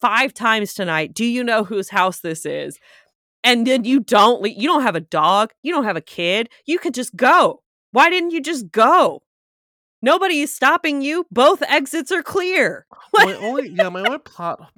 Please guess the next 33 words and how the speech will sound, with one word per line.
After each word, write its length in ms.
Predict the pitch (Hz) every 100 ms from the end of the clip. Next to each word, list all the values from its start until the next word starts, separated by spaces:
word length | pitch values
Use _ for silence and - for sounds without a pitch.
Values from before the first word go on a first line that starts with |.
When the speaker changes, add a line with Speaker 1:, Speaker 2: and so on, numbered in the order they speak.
| 175
Speaker 2:
yeah, 240 | 185 185
my 120 | 175
only 180 | 190 254
plot 400 | 277 - 180 156
hole 200 | 165 170
with 180 | 156 139
that, 440 | 123 120 107 104
that 60 | 127
I 140 | 120
did 240 | 120 127 113
have 140 | 120
a 60 | 113
problem 380 | - 113 107 117
with, 180 | 117 -
but 120 | 110
I 20 |
just, 240 | 110 113 -
I 80 | 117
decided 440 | 113 - 123 117
not 260 | 113 107 -
to 80 | -
poke 360 | _ 113 107
at 140 | 117 113
it 80 | 110
with 140 | 110
my 100 | 110
brain 340 | 104 104 104 107
or 80 |
else, 260 | 101 101 -
you 80 | 117
know, 260 | 98 80 - _ _ _ _ _ _ _ - - -
it's 120 | 156
like, 200 | 190 170